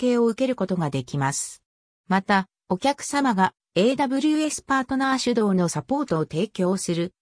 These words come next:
パートナーを簡単に見つけられるように、バックトバイエーダブリューエスサポートを紹介する機会も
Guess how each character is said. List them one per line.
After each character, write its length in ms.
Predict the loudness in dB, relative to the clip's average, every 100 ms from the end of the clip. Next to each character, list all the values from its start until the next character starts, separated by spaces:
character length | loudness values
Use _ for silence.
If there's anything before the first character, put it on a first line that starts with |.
| _
パ 140 | -4 -4
ー 60 |
ト 140 | -2 0
ナ 220 | 2 2
ー 40 |
を 60 | 0
簡 280 | -2 -4 -2
単 220 | -2 0
に 120 | 2
見 140 | 0 0
つ 80 |
け 140 | -2 -2
ら 120 | 0
れ 100 | 0
る 140 | 0
よ 140 | 2 2
う 80 | 2
に、 200 | 0 -4 _ _
バ 140 | -2
ッ 40 | -2
ク 120 | -8 -4
ト 100 | 0
バ 160 | 0
イ 120 | 2
エ 100 | 2
ー 20 | 0
ダ 140 | 0
ブ 120 | 0
リ 80 | 0
ュ 60 | 2
ー 100 | 0
エ 60 |
ス 120 | -2
サ 180 | -4 -4
ポ 180 | -2 -2
ー 40 |
ト 160 | 0 -2
を 60 | 0
紹 240 | -2 -2
介 220 | 0 0
す 140 | 0 -2
る 100 | -2
機 120 | -6
会 280 | -2 0 2
も 180 | 0